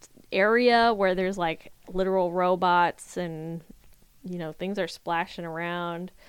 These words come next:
They keep showing these, like, strange images of God. I, I read it as with, he's like, God has, like, got the world on a plate,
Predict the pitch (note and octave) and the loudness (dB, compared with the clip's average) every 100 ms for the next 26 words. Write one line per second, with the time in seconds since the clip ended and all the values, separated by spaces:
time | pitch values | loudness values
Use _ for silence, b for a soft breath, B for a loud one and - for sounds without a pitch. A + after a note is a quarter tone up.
0 | b b - F#3+ - C4 - G#3+ G#3 G#3 | b b -6 -2 -2 -2 2 4 4 4
1 | G3 F#3 F3 F#3 F3 - - - F#3+ F#3 | 0 -4 -4 -4 -6 -10 -18 -6 -2 0
2 | G3 F#3+ F#3+ F#3 F#3 F#3 F3 F3 E3+ F3 | -2 -2 -2 -2 0 -2 -2 0 4 6
3 | F3+ F3+ F3 F3+ F#2+ - - E3 F3 F#3+ | 6 4 2 0 -4 -12 -10 -8 -4 0
4 | F#3+ F#3 F#3 F3+ F3 F#3 - G3 F3+ E3+ | 0 2 2 2 0 0 -4 -6 -6 -8
5 | F#3 - - G3 F#3+ F#3 D3+ - - F3 | -10 -18 -18 -10 -6 -4 -6 -10 -16 -12
6 | F3+ E3 F#3 F3+ G3+ E3+ D3+ - F3 - | -4 0 0 0 -2 -4 -4 -4 -6 -4
7 | F#3+ E3+ E3+ F#3 F3 D#3+ - F#3+ F#3+ F#3+ | -4 -2 0 2 0 -4 -6 2 4 4
8 | F3 | 2